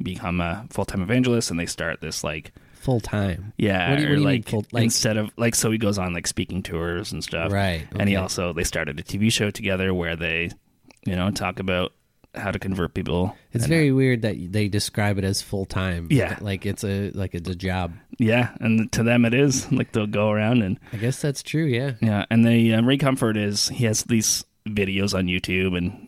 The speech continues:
Speaker 1: probably used to sell them on V H S, teaching you how to, like, convert people on the street. He would stand up on, on, on boxes in the street and then, like, get people over, preach about the
Speaker 2: Uh-huh.
Speaker 1: Lord, and then he would get them over and be like, "Have you ever done anything wrong? Have you ever,"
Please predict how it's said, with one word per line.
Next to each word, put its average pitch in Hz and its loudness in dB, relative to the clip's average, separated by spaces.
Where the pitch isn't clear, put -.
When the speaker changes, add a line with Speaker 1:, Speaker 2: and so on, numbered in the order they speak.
Speaker 1:
probably 95 0
used 92 -4
to - -4
sell - -2
them 98 2
on 95 0
V 95 0
H 92 0
S, 85 -4
teaching 98 0
you 95 -2
how 87 -2
to, 87 0
like, 82 -4
convert 92 2
people 95 -4
on 90 0
the 92 0
street. - -4
He 131 4
would 131 8
stand 160 2
up - 0
on, 165 4
on, 135 4
on 113 4
boxes 107 0
in 139 6
the 139 4
street 107 0
and 104 0
then, 95 4
like, 95 2
get 104 -2
people 110 2
over, 98 0
preach - -4
about 107 0
the 120 2
Speaker 2:
Uh-huh. 113 4
Speaker 1:
Lord, 101 2
and 98 4
then 98 4
he 120 0
would 113 4
get 117 2
them 120 6
over 107 4
and 101 2
be 95 0
like, 87 0
"Have 123 0
you 180 6
ever 196 6
done 180 4
anything 175 4
wrong? 107 4
Have 123 4
you 160 6
ever," 160 0